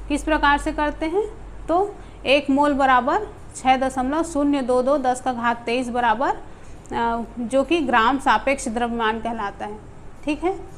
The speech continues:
इसलिए जो रसायनज्ञ हैं, उनके परिकलन की इकाई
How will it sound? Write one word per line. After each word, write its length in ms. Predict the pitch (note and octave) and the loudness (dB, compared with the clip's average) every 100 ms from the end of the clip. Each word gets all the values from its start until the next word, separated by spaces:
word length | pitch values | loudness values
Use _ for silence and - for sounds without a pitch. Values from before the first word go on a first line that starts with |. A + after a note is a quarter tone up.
| - - - - - - - - | -18 -20 -20 -20 -18 -18 -12 -4
इसलिए 380 | C#4+ - D4+ C#4+ | -4 0 0 0
जो 180 | D4 | 2
रसायनज्ञ 680 | C#4+ C4+ A#3+ A3 A3+ B3 A#3 | 0 0 -2 -2 -2 -2 -4
हैं, 340 | A#3+ C4 E4 - - C4 | -2 -2 -4 -8 -12 -8
उनके 240 | B3 D4+ | -4 -2
परिकलन 600 | D4+ C4 B3+ B3 B3+ C#4 | 0 0 0 0 2 0
की 180 | C#4 C#4 | -2 -4
इकाई 360 | C4 A#3+ E4 | 2 4 4